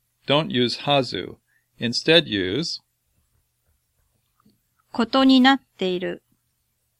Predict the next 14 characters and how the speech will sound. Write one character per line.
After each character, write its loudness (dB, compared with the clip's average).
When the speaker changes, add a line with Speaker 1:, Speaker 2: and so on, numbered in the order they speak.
Speaker 1:
As 6
for 6
me, 6
tomorrow 4
I 6
plan 4
to 4
attend 2
the 4
meeting. 4
Use 4
asu. 4
Speaker 2:
私 2
は 4